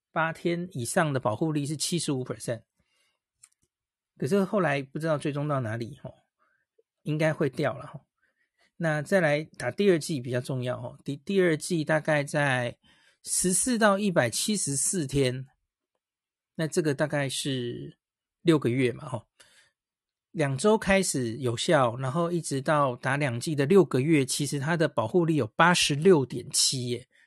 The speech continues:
这并不是一个很差的保护力，吼，防重症。那信赖区间是六十三点六到九十五点一。那超过七百，一百七十五天，超过六个月以上如何呢？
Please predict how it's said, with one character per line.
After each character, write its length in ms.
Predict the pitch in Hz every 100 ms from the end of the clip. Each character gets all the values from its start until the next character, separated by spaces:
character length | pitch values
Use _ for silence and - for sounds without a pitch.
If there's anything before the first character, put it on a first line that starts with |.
| _ _ _
这 100 | 170
并 240 | 139 160
不 80 | 143
是 200 | 135 170
一 120 | 143
个 120 | 131 123
很 380 | - 127 113 127
差 300 | - 156 147
的 80 | 123
保 180 | 117 110
护 180 | 143
力， 200 | 131 123 127
吼， 160 | 120 _ _ _
防 180 | - 123
重 240 | 147 147
症。 240 | 117 135 - _ - _ _ _ _ _ _ _ _ _ _ _ _
那 80 | 165
信 160 | 208
赖 100 | 185
区 100 | 170
间 120 | 175 170
是 60 |
六 140 | 165 160
十 60 |
三 160 | 160 151
点 120 | 123
六 140 | 135
到 120 | 135 127
九 140 | 117
十 120 | -
五 100 | 113
点 160 | 110 110
一。 220 | 147 147 _ _ _ _ _ _ -
那 180 | 202 196
超 280 | - 254
过 320 | 247 269 233 -
七 360 | - - - 220
百， 280 | 147 - -
一 140 | 220
百 160 | 135 127
七 160 | 185
十 100 | 170
五 100 | 135
天， 220 | 117 165
超 180 | 165 254
过 120 | 247
六 160 | 226 214
个 120 | 170
月 220 | 175 196
以 100 | 127
上 340 | 120 - 190 127
如 120 | 127
何 180 | 131 123
呢？ 200 | 131